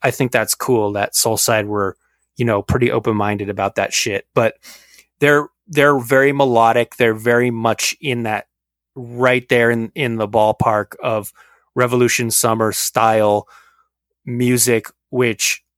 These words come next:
I think of as a few attributes would be, like, melodic bass lines, a lot of stuff on the bass played on the D and the G string,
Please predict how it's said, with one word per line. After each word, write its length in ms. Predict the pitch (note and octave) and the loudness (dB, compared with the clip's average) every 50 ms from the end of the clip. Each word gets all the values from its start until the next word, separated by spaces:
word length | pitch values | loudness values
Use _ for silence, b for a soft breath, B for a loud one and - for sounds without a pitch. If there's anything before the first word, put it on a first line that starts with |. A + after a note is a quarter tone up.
| _ | _
I 120 | - B2+ B2+ | -2 -2 -2
think 300 | - - C#3+ C#3 C3 - | 0 0 -2 0 2 2
of 200 | C3 B2+ A#2+ B2+ _ | 2 0 0 -4 _
as 540 | - C3 A#2+ A2 A2 G#2+ G#2 - - - - _ _ _ _ _ _ _ _ _ _ _ _ _ | -4 -2 -2 -2 -2 -4 -4 -6 -6 -8 -10 _ _ _ _ _ _ _ _ _ _ _ _ _
a 80 | - C3+ | -4 -4
few 280 | - - D#3 D3+ D3 B2+ | -4 0 0 0 2 2
attributes 640 | B2+ B2+ B2+ - - C#3 B2+ B2+ C3 B2 - - | 2 0 0 0 -2 -2 0 -2 -2 -2 0 -2
would 120 | C#3 B2 | -2 -2
be, 160 | A#2+ C3 B2+ B2+ | 0 -2 0 2
like, 300 | A#2+ A2+ A2 G#2+ - - _ _ _ _ _ _ _ _ _ _ _ _ _ _ - _ _ _ | 2 0 0 -2 -6 -10 _ _ _ _ _ _ _ _ _ _ _ _ _ _ -20 _ _ _
melodic 440 | C3 C3 C3 B2+ C3 C3+ C#3+ A#2+ A#2 | -2 2 4 4 4 4 0 -2 0
bass 280 | C3+ B2+ B2+ A#2+ - | 0 2 2 0 0
lines, 520 | - B2+ A#2+ A#2+ A#2+ B2 B2 A#2+ A#2 - B B B B B B B B B B B _ _ | 0 0 2 2 0 0 -2 -2 -4 -6 B B B B B B B B B B B _ _
a 180 | C3 B2+ B2 | 0 0 2
lot 260 | A#2+ B2 B2 A#2+ B2+ C3+ | 0 2 2 2 2 2
of 80 | A#2+ | 0
stuff 400 | - - - - - B2+ A#2 - C#3 | 0 -4 -2 0 0 0 0 2 0
on 100 | B2+ B2 | 0 0
the 80 | A#2 | -2
bass 320 | A2+ A#2 A#2 A#2+ A#2 - - | -2 -2 -2 -2 -2 -4 -4
played 300 | - - B2+ B2 B2 A#2+ | 0 0 2 2 2 2
on 180 | A#2 A#2 A#2 | 0 -2 -2
the 100 | A2+ A2 | -4 -6
D 540 | A2 G#2+ A2 A#2+ A#2+ A#2+ A#2+ A#2+ B2 - _ _ | -6 -4 -4 -4 -2 0 -2 -2 -4 -6 _ _
and 240 | D3 B2 A#2+ A#2 A2 | -4 -4 -4 -4 -6
the 120 | A2 G#2+ | -8 -8
G 400 | A2 G#2+ G#2+ A#2 A#2 A#2+ B2 A#2+ | -8 -6 -6 -4 -4 -4 -4 -4
string, 600 | - - - - C3+ B2+ B2+ B2+ B2+ C3 B2+ C3 | -4 -4 -2 0 -2 0 0 -2 -4 -4 -8 -10